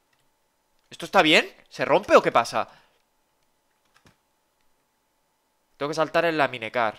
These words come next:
que está ahí, ¿lo veis? Pues lo hago. Mira tú qué complicación. ¿Veis? Oh, qué profesional. Vale, creo que es por aquí. Hay un pistón, no me gusta un pelo, ¿eh?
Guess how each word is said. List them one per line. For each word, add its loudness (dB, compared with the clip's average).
que -20
está -6
ahí, -6
¿lo -6
veis? -10
Pues -14
lo 0
hago. 0
Mira -4
tú -12
qué -8
complicación. 0
¿Veis? -2
Oh, -14
qué -6
profesional. -6
Vale, 2
creo -4
que -2
es -6
por -2
aquí. -2
Hay -2
un -6
pistón, -2
no -4
me -4
gusta -6
un -12
pelo, -4
¿eh? -10